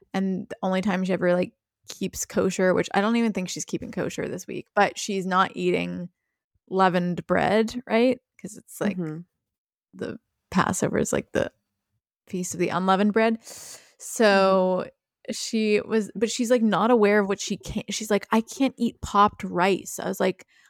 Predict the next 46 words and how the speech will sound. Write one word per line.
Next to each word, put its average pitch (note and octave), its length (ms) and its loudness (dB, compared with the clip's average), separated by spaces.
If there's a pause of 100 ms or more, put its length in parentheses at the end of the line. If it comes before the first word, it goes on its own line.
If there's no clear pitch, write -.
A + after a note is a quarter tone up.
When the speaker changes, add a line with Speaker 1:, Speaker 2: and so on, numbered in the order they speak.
(140)
Speaker 1:
"I'm A3+ 120 -2
pretty C#4+ 260 -2
sure F#4 160 0
you D#4+ 200 4
can A3 520 0
eat G3 200 -4
popped F#3 400 0
rice. - 360 2
Like, G3+ 140 -2
that's G#3+ 220 -2
not, C4+ 360 4
Speaker 2:
<laughs> F4+ 320 -8
Speaker 1:
there's A3+ 120 2
no C4+ 120 2
yeast A3 520 -4
in A#3 180 0
that." G#3+ 580 6 (520)
But B3+ 220 0
then D4 120 4
I E4 120 6
did, E4 320 0
I C#4 100 2
did D#4 140 -6
a A4+ 80 4
little A4+ 240 2
bit F#4 100 -2
of F4 120 -2
searching. D#4 360 -4
Actually, C#4 300 -4
they F#4+ 180 -2
just, B3+ 220 0
like, B3+ 200 -2 (380)
the A#3+ 100 2
whole, B3 280 6
like, B3 220 4
rabbinical G#3+ 640 2
society G3 640 0
just G#3 240 -2
changed G3 640 -6
the G#3+ 120 2
rules, F3+ 460 -2
like, C4+ 180 0
seven - 440 -4
years G3 300 0
ago. B3+ 220 4
Like, A3 220 4